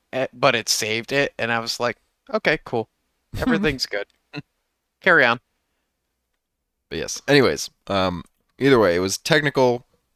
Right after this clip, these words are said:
Speaker 2: spot, but it was slick, so you couldn't be technical. You kinda just had to throttle out on it.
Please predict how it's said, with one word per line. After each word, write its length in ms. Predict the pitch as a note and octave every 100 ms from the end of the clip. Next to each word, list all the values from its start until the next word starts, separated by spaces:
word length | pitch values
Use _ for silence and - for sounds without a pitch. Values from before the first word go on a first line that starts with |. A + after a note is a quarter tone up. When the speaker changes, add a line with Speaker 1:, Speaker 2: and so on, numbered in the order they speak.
| -
Speaker 2:
spot, 520 | - - A2+ G#2+ - _ _ _ _ _ _ _ _ _ _
but 120 | G#2
it 40 | G2+
was 100 | F#2+
slick, 360 | - G#2+ G2 -
so 120 | G2
you 100 | F#2+
couldn't 220 | A2 G2+
be 100 | F#2+
technical. 460 | G#2+ F#2 _ F#2+ F2
You 60 |
kinda 240 | - G2 F2
just 120 | E2+
had 140 | F#2+
to 60 | F2
throttle 400 | - E2+ D#2+ D#2
out 220 | E2 E2
on 180 | E2 E2+
it. 120 | F2